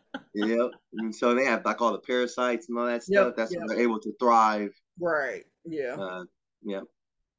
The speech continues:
Speaker 2: Interesting.
Speaker 1: Yep.
Speaker 2: That's what, that's what we're here for. We're trying to teach people something that's gonna help 'em out.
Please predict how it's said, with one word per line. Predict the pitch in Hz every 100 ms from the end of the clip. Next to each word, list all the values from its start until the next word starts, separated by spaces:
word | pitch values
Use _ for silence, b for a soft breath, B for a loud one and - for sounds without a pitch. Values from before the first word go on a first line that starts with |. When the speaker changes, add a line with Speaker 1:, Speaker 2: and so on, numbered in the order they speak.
| _
Speaker 2:
Interesting. | 196 196 - 110 - - - _ _ _ b b b -
Speaker 1:
Yep. | 156 - -
Speaker 2:
That's | 180 202
what, | 208 190
that's | 185 190
what | 208
we're | 208 196
here | 185
for. | - 156
We're | 165
trying | 180 165
to | 151
teach | 220 202 -
people | 233 208 202
something | 220 208 202
that's | 175 175
gonna | 160 151
help | 170 165
'em | 165 160
out. | 135 -